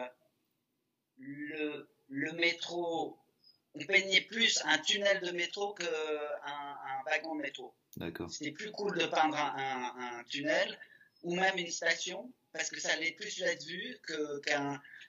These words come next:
Speaker 1: qu'un métro qui allait peut-être pas sortir, euh, qui allait être peint.
Speaker 2: Ouais, c'était la
Speaker 1: C'était
Speaker 2: moto-
Speaker 1: pas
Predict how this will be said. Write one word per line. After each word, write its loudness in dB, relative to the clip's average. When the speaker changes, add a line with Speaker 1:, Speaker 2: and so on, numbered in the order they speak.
Speaker 1:
qu'un 6
métro 4
qui -4
allait 4
peut-être -2
pas 2
sortir, -2
euh, -4
qui -8
allait -2
être -10
peint. 0
Speaker 2:
Ouais, 4
c'était 2
la 6
Speaker 1:
C'était 0
Speaker 2:
moto- -4
Speaker 1:
pas 6